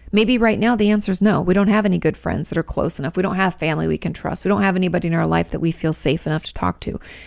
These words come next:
How could we cultivate that? What would that relationship look like? Right? We can utilize our therapy space as a great representation of what we want to create in the real world, in our life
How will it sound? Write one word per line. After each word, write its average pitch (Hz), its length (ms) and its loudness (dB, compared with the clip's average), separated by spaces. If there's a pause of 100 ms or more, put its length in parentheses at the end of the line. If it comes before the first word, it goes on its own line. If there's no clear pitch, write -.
How - 140 2
could 208 160 0
we 196 120 0
cultivate - 560 -2
that? - 200 -4 (280)
What - 140 4
would 226 120 4
that 226 160 2
relationship 196 560 -2
look 190 220 -2
like? - 260 -6 (240)
Right? 240 160 4
We 254 160 0
can 247 220 0
utilize 285 480 2
our 190 80 2
therapy 175 440 0
space - 440 0 (1120)
as 190 320 2 (300)
a 196 60 4
great 196 320 4
representation 196 760 2
of 175 100 2
what 190 80 2
we 185 80 4
want 180 160 4
to 180 60 2
create 180 440 2
in 180 220 6
the 170 80 4
real 180 300 6
world, 175 420 4
in 180 140 4
our 175 180 4
life 170 260 4